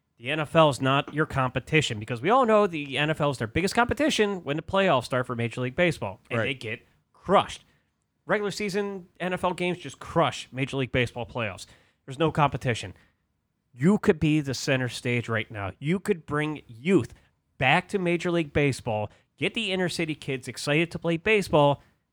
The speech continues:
Speaker 1: and I feel like they're dropping a ball right now. And it sucks to see this because I don't know if baseball is gonna be around in thirty years.
Speaker 2: Right, and that's what I was saying last week, is that this is a critical time for baseball because baseball was already on, on the, the outskirts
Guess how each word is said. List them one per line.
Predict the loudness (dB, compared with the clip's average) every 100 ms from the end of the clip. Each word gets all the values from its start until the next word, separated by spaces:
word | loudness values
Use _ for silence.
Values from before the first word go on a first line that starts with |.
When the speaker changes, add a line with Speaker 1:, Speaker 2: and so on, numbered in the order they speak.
| _
Speaker 1:
and | -6
I | -2
feel | 2
like | 2 0
they're | -2
dropping | 2 2 2 -2
a |
ball | 2 4 6
right | 4 0
now. | -6 -8 -6
And | -6 -4
it | -6 -6
sucks | -8 0 2 2
to | -4
see | -6 -4
this | -4
because | -4 -4 -4 0
I | 0
don't | 0 -2
know | -2
if | -2
baseball | -4 -4 -6
is |
gonna | -6 -2
be | -2
around | 2 2 0 -4 -14 _ _ _
in | -10
thirty | -2 0 2
years. | 0 0 -4 -8
Speaker 2:
Right, | 4 4 4
and | 4
that's | 4 6
what | 6
I | 6
was | 6
saying | 4 4
last | 4 2 2
week, | 0 -2 0
is | -2 0
that | 2 2 0 -12 -20 -10
this | 6 6 6
is | 0
a | 0
critical | 4 4 2
time | 0 0 0
for | 0
baseball | 0 2 0 0 2 2
because | 0 0 4 4 2 -6 -20 _ _
baseball | 2 2 4 4
was | 4 2
already | 4 6 6 4 4 4
on, | 4 4 -2 _ _ _
on | 6 6 6
the, | 4 2 -2 -10
the | -10 2
outskirts | 2 2 -2 -2 -2 -2 -4